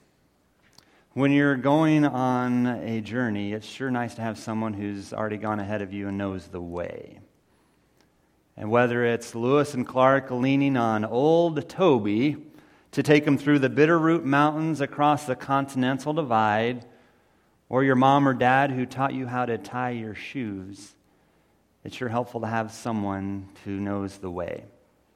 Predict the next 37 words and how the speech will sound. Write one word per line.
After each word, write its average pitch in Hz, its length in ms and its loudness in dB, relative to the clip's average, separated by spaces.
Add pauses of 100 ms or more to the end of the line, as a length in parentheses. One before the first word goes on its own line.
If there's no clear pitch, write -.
(960)
In 120 100 -2
our 131 120 2
time 190 340 -2
together, 123 480 2
I 131 160 -2
want 127 300 -2
us 123 180 -6
to 117 100 -8
think 131 400 -6
about 101 560 -2 (260)
this 120 440 -4
important, 139 800 -4 (180)
uh, 110 220 -8
theme 120 560 -2
of, 104 500 -6
of 101 160 -6
a 101 60 -4
guide. 90 640 -4 (300)
Uh, - 60 -4
other 127 340 0
people 120 300 -6
will 110 80 -2
call 117 260 0
it 113 120 -2
a 101 220 -4
mentor. 131 960 -6 (840)
The 135 100 4
word 147 220 4
mentor 120 520 4
comes 151 560 0
from 110 320 -2
Homer's, 131 840 -4
uh, 110 80 -6
classic 123 680 -4
work, 123 320 -4
The 101 240 -8
Odyssey, 143 800 -6